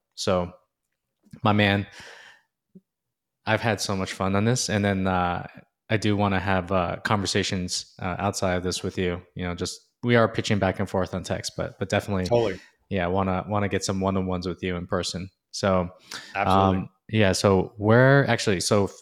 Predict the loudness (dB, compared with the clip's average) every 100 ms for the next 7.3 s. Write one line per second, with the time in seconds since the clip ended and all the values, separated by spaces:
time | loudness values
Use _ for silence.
0 | _ -2 2 4 4 4 2 2 4 4
1 | 2 0 0 2 0 -4 -18 _ _ -2
2 | 2 4 2 -2 -6 _ _ 0 4 4
3 | 4 0 0 2 2 2 0 0 0 2
4 | 4 4 4 2 2 2 2 0 0 2
5 | 0 -2 -4 -4 -4 -6 -8 -18 -20 _
6 | _ 0 2 2 0 0 4 4 4 4
7 | 4 6 4